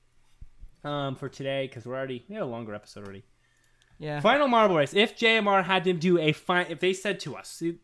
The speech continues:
Speaker 1: let's rephrase the question so I like it more. Um, <laughs> if J M R said, "Okay, we're making one more video. This one video will have one race, and we'll let you decide what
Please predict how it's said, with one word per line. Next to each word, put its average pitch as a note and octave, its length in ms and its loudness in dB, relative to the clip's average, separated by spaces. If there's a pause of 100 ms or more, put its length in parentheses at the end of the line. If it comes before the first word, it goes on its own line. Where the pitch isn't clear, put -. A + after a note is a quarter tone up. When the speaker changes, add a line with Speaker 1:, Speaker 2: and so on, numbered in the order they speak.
Speaker 1:
let's F3+ 220 -4
rephrase F3 360 -4
the C3 80 -6
question A#2 540 -8
so A#2 400 -10
I G#2+ 320 -14
like G#2 180 -12
it - 80 -20
more. F2+ 200 -20 (520)
Um, C#3+ 380 -2 (200)
<laughs> - 220 -8
if F3 460 0
J G3 160 0
M G3 120 -2
R F3+ 140 0
said, C3+ 340 -4
"Okay, D#3 440 -2
we're B2 140 -4
making D#3+ 380 -2
one C#3 180 -2
more E3+ 180 -2
video. A#2 420 -6 (360)
This C3+ 220 -4
one D#3+ 240 0
video D3 320 0
will A#2 120 -2
have A2+ 200 -6
one C#3 800 2
race, B2 480 -6 (380)
and D#3+ 260 0
we'll G3 140 2
let G#3+ 180 0
you G#3+ 140 -2
decide G3+ 640 0
what E3 320 2